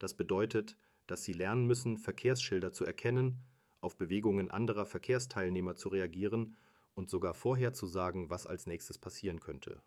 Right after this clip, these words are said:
Aber auch in der Unterhaltung ist K I ein großer Player. Streamingdienste wie Netflix oder Spotify nutzen K I, um unsere Seh- und Hörgewohnheiten zu analysieren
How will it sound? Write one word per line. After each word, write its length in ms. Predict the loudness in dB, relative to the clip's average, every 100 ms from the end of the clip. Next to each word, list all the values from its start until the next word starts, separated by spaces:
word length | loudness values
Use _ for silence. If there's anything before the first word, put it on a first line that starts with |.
| _
Aber 200 | -2 -2
auch 160 | 0 -2
in 100 | -2
der 120 | -2
Unterhaltung 600 | -4 -4 -2 -2 -2 -4
ist 280 | -6 -10 -12
K 180 | -8 -8 -6
I 180 | -8 -8 -10
ein 160 | -10
großer 320 | -4 -4 -4
Player. 460 | -8 -6 -6 -6 -10 _ _ _ _
Streamingdienste 920 | -8 0 2 2 2 0 -2 -4 -4
wie 120 | -4
Netflix 500 | -2 -2 -2 -4 -4
oder 180 | -6 -8
Spotify 680 | -4 -4 -2 -4 -2 -2 -2 -8 _ -2
nutzen 360 | 0 0 -2 -4
K 220 | -4 -6 -4
I, 340 | -4 -2 -4 -4
um 200 | -4 -2
unsere 360 | -4 -2 -4
Seh- 240 | 0 0 0
und 180 | 0
Hörgewohnheiten 800 | 0 2 2 0 -2 -4 -4 -6
zu 140 | -6 -6
analysieren 800 | -6 -6 -6 -4 -2 0 0